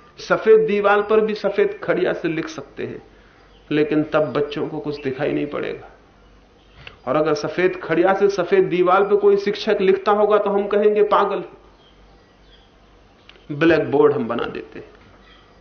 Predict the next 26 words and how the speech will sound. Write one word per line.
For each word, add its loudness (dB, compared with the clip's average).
और 0
सफेद -4
खड़िया 0
से -6
उस -10
पर -6
लिखते -4
हैं, -4
क्योंकि -2
काले 2
की -2
पृष्ठभूमि -2
में 0
सफेद -2
की -2
रेखाएं -4
उभर -4
के -6
स्पष्ट -10
हो -8
आती। -10
अगर 6
हमें 4
उसे 2
खोजना 2
हो 2